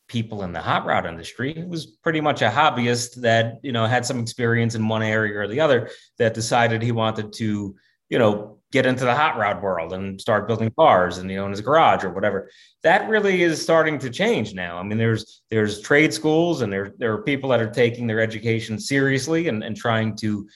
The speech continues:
understand everything about the industry. And, um, so we have interns that come into our place,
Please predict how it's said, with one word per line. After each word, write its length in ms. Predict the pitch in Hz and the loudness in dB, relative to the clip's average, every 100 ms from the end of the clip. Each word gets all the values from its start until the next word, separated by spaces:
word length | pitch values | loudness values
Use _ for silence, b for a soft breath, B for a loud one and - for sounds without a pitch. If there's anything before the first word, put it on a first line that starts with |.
| b b | b b
understand 540 | 120 120 120 123 113 110 | 0 2 2 4 4 4
everything 320 | 113 113 101 | 2 0 -2
about 480 | 92 95 113 120 120 | -4 0 2 2 0
the 100 | 117 | -4
industry. 560 | 127 117 160 156 156 B B _ | -4 -4 -4 -4 -8 B B _
And, 520 | - 104 101 101 101 | -2 0 2 0 0
um, 220 | 98 95 95 | 2 2 0
so 140 | 120 | 0
we 140 | 143 | 4
have 180 | 147 127 | 4 4
interns 460 | 131 147 147 151 135 | 2 2 2 2 2
that 180 | 123 131 | 0 0
come 160 | 131 | -4
into 160 | 127 127 | -4 -2
our 160 | 127 | -2
place, 540 | 123 135 139 139 _ | 0 -2 -2 -6 _